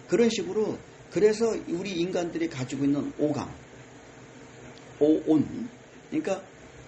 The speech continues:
눈으로, 귀로, 코로, 혀로, 몸으로 느끼는 이 감촉을 "아, 이거 이렇잖아"라고 내-, 나는 얘기를 해요.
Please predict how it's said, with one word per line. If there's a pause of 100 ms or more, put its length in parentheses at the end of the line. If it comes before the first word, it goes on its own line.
눈으로,
귀로, (200)
코로, (420)
혀로, (160)
몸으로
느끼는
이
감촉을 (300)
"아,
이거
이렇잖아"라고
내-,
나는
얘기를
해요.